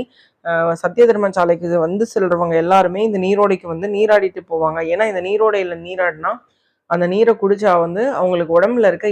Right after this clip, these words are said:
எந்த நோயுமே வந்து சரியாயிடும், எந்த நோயுமே இருக்காது அப்படின்னு சொல்லிட்டு, ஆஹ், இந்த நீரோடைய பத்தி நமக்கு நிறைய தகவல்கள் சொன்னாங்க.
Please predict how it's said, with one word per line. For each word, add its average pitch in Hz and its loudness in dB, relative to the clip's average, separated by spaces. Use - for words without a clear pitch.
எந்த 214 0
நோயுமே 214 -2
வந்து 185 -4
சரியாயிடும், 185 2
எந்த 185 -2
நோயுமே 196 0
இருக்காது 185 0
அப்படின்னு 160 -8
சொல்லிட்டு, 160 -6
ஆஹ், 170 -2
இந்த 170 -2
நீரோடைய 202 2
பத்தி 175 -6
நமக்கு 165 -4
நிறைய 165 -4
தகவல்கள் 196 2
சொன்னாங்க. 160 -4